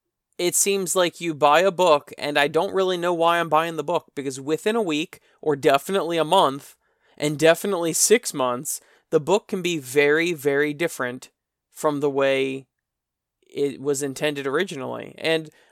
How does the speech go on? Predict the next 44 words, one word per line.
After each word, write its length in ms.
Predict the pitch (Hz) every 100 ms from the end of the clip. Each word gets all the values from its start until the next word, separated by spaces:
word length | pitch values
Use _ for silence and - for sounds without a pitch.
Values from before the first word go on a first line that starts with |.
| -
I, 260 | 143 151 139 -
once 220 | 147 147
again, 480 | 208 240 247 226 202 _
I 120 | 139
get 320 | 147 147 156 160
why 180 | 170
they're 120 | 175 190
doing 280 | 254 247
it, 160 | 196 190 -
but 360 | 139 156 151 -
I 100 | 139
find 280 | - 147 143
it 60 |
very 220 | 131 127 120
frustrating 640 | 147 139 - 139 131 131
and 80 | 131
they 60 | 127
don't 100 | 127
have 140 | 127
their 100 | 123
act 180 | 117 -
together. 340 | - 113 - _ _ _ _ -
I 160 | 185
find 320 | 220 240 226
a 60 | 208
lot 340 | 165 165 165
of 200 | 147 147
the 160 | 151 151
Warhammer 580 | 143 151 139 147 139 131
stuff, 380 | - 135 127 -
and 160 | 151 175
this 180 | 190
is 120 | 190 170
not 360 | 170 175 -
through 180 | - 185
hate. 360 | 160 160 117 - _
I 100 | 143
reiterate, 760 | 143 151 175 185 165 143 139 -
I 220 | 135 143 139
don't 440 | 131 160 170 160
hate 240 | 156 156
the 80 | 160
game. 440 | 147 151 147 151 151 _ _ _ _
Um, 380 | - 131 127 131